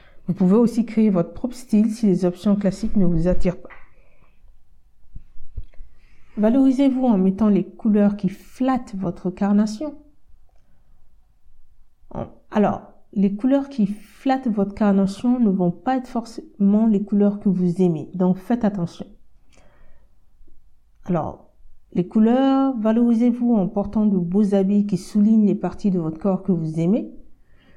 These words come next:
en portant de belles boucles d'oreilles, les bijoux, ça change,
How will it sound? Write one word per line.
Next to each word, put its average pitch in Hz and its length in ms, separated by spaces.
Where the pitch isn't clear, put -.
en 185 120
portant 202 380
de 190 120
belles 202 400
boucles 208 480
d'oreilles, 175 580
les 180 140
bijoux, 175 320
ça 208 220
change, 240 440